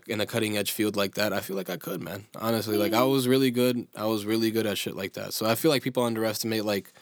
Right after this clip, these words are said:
Speaker 1: you know, that, like, my level of intelligence and my drive, and then also they underestimate, like, just the amount of skill that I have, like,
Speaker 2: Mm-hmm.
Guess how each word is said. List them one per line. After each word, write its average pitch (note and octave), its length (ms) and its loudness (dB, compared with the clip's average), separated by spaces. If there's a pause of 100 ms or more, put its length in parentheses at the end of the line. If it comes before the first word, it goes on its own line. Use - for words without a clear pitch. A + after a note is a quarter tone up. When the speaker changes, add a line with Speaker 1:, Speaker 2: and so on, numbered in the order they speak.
(360)
Speaker 1:
you A#2 100 0
know, F#2+ 180 2
that, A2 420 2
like, G2+ 260 -4 (540)
my A2+ 180 2
level A2+ 300 2
of G#2+ 80 -2
intelligence G#2 520 0
and G#2+ 60 -4
my F#2 140 0
drive, G2+ 520 0 (120)
and G#2 120 -2
then G#2+ 120 0
also G#2 300 2
they G2+ 160 2
underestimate, G#2 760 0
like, F#2+ 180 0
just G#2+ 300 -2
the A2 140 4
amount G#2 200 2
of F2 60 0
skill G#2+ 300 2
that G2 100 2
I F#2 120 0
have, F#2+ 320 0
like, F2+ 240 -2
Speaker 2:
Mm-hmm. F#2+ 320 -4